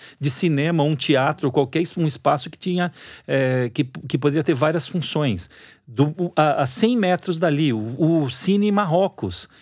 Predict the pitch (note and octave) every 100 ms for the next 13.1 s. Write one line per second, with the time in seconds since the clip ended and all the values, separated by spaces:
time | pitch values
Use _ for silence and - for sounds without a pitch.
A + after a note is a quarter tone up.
0 | - E3 B2+ F#3+ F#3+ G3+ F3 G3+ A3 G3
1 | G3+ F#3+ C#3+ D3+ E3+ E3 F3 F#3+ - E3
2 | E3+ E3+ F3 D#3 D#3+ E3 D#3+ E3 E3 D#3+
3 | D#3+ - E3+ F3+ - - - - E3+ E3
4 | - E3+ D#3+ D#3+ C#3+ E3 E3 D#3 F3+ -
5 | E3+ E3 E3 E3 E3 C#3 - - - -
6 | _ F3+ E3+ C3+ D#3+ G#3+ - D3 E3 E3
7 | A3 - G#3+ E3+ - G3 F#3+ C#3 D3 G#2
8 | A#2+ - F#3 G3 G3 - - - C3+ G3
9 | G#3 G#3 D#3+ C#3 - A#2 C#3 E3 A2 G2
10 | C3 C#3 D#3 D3+ - C#3+ B2 A#2 G#2+ -
11 | - - - B2 C#3 C3 B2+ - A2+ G2+
12 | - B2 C#3+ C#3 E3 C#3+ D3 - B2+ G#2+